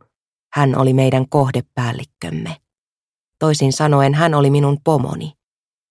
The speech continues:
Tunnollisena tyttönä en toki voinut edes harkita työpaikkaromanssia. En ainakaan vielä siinä vaiheessa.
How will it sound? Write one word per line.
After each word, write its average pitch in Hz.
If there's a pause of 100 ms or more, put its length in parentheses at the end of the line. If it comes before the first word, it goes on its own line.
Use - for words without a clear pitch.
(1120)
Tunnollisena 147
tyttönä 131
en 147
toki 147
voinut 143
edes 143
harkita 151 (120)
työpaikkaromanssia. 123 (800)
En 156
ainakaan 127
vielä 131
siinä 123
vaiheessa. 135